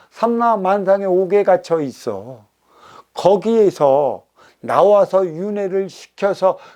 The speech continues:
그대가 그 다 씻지 못한 때를 씻어내게 해줘야 되는 게 진정한 깨달음을 가진 이들이걸라.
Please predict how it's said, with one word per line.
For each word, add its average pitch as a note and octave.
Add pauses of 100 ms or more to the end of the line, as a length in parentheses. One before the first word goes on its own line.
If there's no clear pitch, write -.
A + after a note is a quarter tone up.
(120)
그대가 G3 (280)
그 G3 (100)
다 G3
씻지 A3
못한 F#3+
때를 G#3+
씻어내게 A3+
해줘야 G#3
되는 E3+
게 A#2+ (720)
진정한 A#3+
깨달음을 G#3+
가진 D3
이들이걸라. G#2